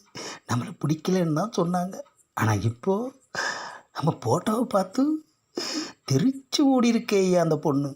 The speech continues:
ம்? முதல்ல பியூட்டி பார்லர் போய் நம்ம மூஞ்சி சரி பண்ணணும். ஆமா, இல்லைன்னா பார்க்குற ஒவ்வொரு பொண்ணும் இப்படி தான் ஓடிக்கிட்டே இருக்கும். என்னது, ஃபோன் பண்ணி அடிக்குது?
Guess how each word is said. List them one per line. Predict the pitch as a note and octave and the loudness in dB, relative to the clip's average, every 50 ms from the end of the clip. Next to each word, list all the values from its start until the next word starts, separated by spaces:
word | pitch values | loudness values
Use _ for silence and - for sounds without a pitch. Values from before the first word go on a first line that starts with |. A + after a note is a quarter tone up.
| - _ - | -10 _ -2
ம்? | F#3+ G#3 D4+ - - - - C#4 - - _ _ _ _ | -2 0 -2 -2 -6 -14 -20 -20 -20 -20 _ _ _ _
முதல்ல | - - - A2 G#2 G2+ F#2 F#2 G2 G#2+ A2+ A#2 A#2+ A#2+ - - - - - _ | -4 -4 -2 -2 -2 -4 -4 -2 0 0 0 0 0 -2 -6 -10 -16 -20 -18 _
பியூட்டி | - C#3+ C#3 C#3+ - - | -2 -2 -2 -2 -2 -2
பார்லர் | A#2 C#3 C#3+ - - - - | -2 -2 0 -2 -2 -4 -2
போய் | - A2+ A#2+ A#2+ A2 G2 G2 - - - - - - | -2 -2 0 -2 -4 -4 -8 -12 -16 -16 -16 -12 -6
நம்ம | - B2 C3+ B2+ A2 | -2 0 0 0 2
மூஞ்சி | G#2 A#2 C#3 E3 D3+ - - | 2 2 2 2 2 0 0
சரி | - - - - | 0 0 0 0
பண்ணணும். | - E3+ A2 G2 F2+ - - _ _ _ _ - | 0 -2 -2 -4 -6 -8 -14 _ _ _ _ 0
ஆமா, | A#2+ A#2+ A2 G#2 - - _ _ _ _ - | 2 2 2 0 -2 -6 _ _ _ _ -8
இல்லைன்னா | - B2 A#2+ G#2 F#2+ G2 G#2 C3+ C#3+ C#3+ C3+ - - - - - - - _ _ _ _ _ - - - _ | -4 -2 -2 0 0 0 0 0 0 -2 -4 -8 -12 -18 -20 -20 -20 -20 _ _ _ _ _ -20 -20 -10 _
பார்க்குற | - C3+ C3+ B2 - - A#2+ A2 G2 | 0 0 0 0 0 -2 -4 -2 -2
ஒவ்வொரு | G2 A2 A2+ A#2+ A#2 G2 | -2 0 0 0 0 0
பொண்ணும் | - - F#2 G#2 A#2+ D3 F3 G3 G#3 G#3+ G3+ A3+ A#3 - - E3 C#3 - - | -2 -2 -2 0 0 0 0 0 -2 -4 -8 -10 -8 -6 -6 -6 -6 -8 -8
இப்படி | - G#2 - - - G#2+ | -10 -8 -6 -6 -2 0
தான் | C3+ D3 F3 D3 | 0 2 2 0
ஓடிக்கிட்டே | G2+ - B2+ A#2+ - - D#3 F3+ F#3+ | 0 -2 -4 -4 -4 -2 0 0 0
இருக்கும். | C3+ C3+ F3 - - - - - - _ _ _ _ _ _ _ _ _ _ _ _ _ - | 0 -2 -4 -4 -6 -6 -6 -8 -12 _ _ _ _ _ _ _ _ _ _ _ _ _ -6
என்னது, | - A#2+ B2 B2 A2 B2 C3 C#3 D3+ D#3 - _ _ _ _ _ _ - | -2 0 0 0 0 -2 -4 -4 -6 -8 -12 _ _ _ _ _ _ -4
ஃபோன் | - C3 D3 C#3+ | 0 2 2 2
பண்ணி | C3 B2 C3 A#2 | 2 0 0 -2
அடிக்குது? | A2 A#2 - A#2 C3 D3+ | -2 -6 -6 -4 -4 -4